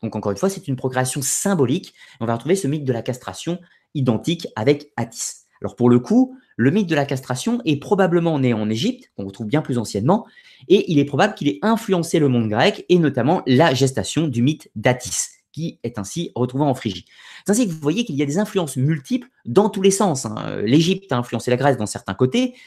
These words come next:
la Phrygie a influencé la Grèce de certains côtés, et la Grèce elle-même a influencé l'Égypte et la Phrygie dans d'autres côtés que nous allons voir par la suite.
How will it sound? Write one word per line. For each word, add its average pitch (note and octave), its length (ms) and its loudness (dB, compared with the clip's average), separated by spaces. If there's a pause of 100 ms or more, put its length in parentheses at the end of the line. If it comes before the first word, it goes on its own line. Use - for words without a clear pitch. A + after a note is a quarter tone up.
(160)
la G3 80 6
Phrygie F3 380 2
a C#3+ 60 0
influencé B2 460 -2
la B2+ 80 4
Grèce B2+ 200 2
de A2+ 60 -4
certains - 240 -6
côtés, A#3 400 -2
et A3+ 60 2
la E3 140 2
Grèce E3 240 2
elle-même B2 280 -2
a C#3 60 -2
influencé A#2+ 640 -4
l'Égypte G#2+ 480 -6
et D3 260 0 (500)
la C3+ 120 6
Phrygie C3 520 0
dans B2+ 280 2
d'autres C3+ 320 2
côtés D3 260 -2
que - 60 -4
nous A#2+ 100 0
allons A2 120 0
voir D3 340 -2
par C#3 160 4
la A2 80 0
suite. - 380 -14